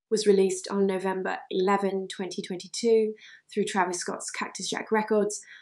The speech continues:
amplifying his presence in the music industry further. Sofago's discography reflects a prolific artist at work, with a variety of mixtapes, eps, and an album to his name. Before his breakout success, he released mixtapes like War in twenty nineteen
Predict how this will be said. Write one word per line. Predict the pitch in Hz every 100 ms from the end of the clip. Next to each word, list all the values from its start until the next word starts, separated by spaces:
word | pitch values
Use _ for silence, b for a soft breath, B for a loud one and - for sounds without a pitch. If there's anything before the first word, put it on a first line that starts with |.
| B -
amplifying | 208 175 - 185 175
his | 180
presence | - 185 180 - -
in | 180
the | 185
music | 190 202 190 175
industry | - 170 - - 165
further. | - 165 165 170 180 _ _ _ _ _ _
Sofago's | - 220 226 214 214 208
discography | 214 - 214 208 - 202
reflects | 190 - 214 - -
a | 220
prolific | 214 208 220 214 226 -
artist | 214 196 - 196 -
at | -
work, | 202 190 - - B B B -
with | 214
a | 208
variety | 208 202 202 208
of | 202
mixtapes, | 202 - - 214 220 - - -
eps, | - - - - -
and | -
an | 202 202
album | 190 185 190 180
to | 190
his | 175
name. | 180 170 180 - B B B B
Before | 220 214 208
his | 202 196
breakout | 233 254 247 - -
success, | - - 196 185 - - - b b
he | -
released | 220 226 240 240
mixtapes | 233 - - 208 208 -
like | 202 -
War | 208 202 196
in | 202 196
twenty | - 208 202
nineteen | 208 185 190 190 175